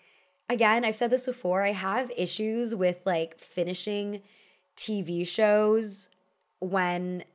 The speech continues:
I'm watching them in real time because, like, the season will air, it will end, and then I'll just, like, forget about it when the next season comes around. Or, like, it's, it's hard for me to remember to put it in my watch list, and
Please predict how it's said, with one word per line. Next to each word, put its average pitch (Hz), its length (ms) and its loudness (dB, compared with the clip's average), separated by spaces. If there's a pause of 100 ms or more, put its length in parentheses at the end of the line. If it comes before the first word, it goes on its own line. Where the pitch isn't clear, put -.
I'm 190 160 2
watching 175 380 0
them 190 120 0
in 170 160 -2
real 170 260 2
time 170 600 -4 (400)
because, 226 360 4
like, 226 100 4
the 254 80 4
season 294 420 2
will 285 140 8 (100)
air, 175 520 2 (280)
it 190 140 2
will 247 220 6
end, 180 420 0
and 208 180 0
then 220 140 0
I'll 226 100 4
just, 233 140 -4
like, 285 140 2
forget 180 340 0
about 208 240 4
it 233 160 0
when 196 140 2
the 196 80 0
next 170 300 -4
season 170 340 -6
comes 160 180 -8
around. 170 300 -8
Or, 180 100 -4
like, 180 220 -2
it's, 190 160 -8
it's 208 180 -4
hard 240 240 2
for 294 100 0
me 262 200 -2
to 214 320 -2 (380)
remember 202 440 2
to 196 80 -2
put 196 220 -2
it 170 120 2
in 175 140 -4
my 156 400 -6 (320)
watch 180 460 0
list, 208 580 2 (400)
and 175 720 2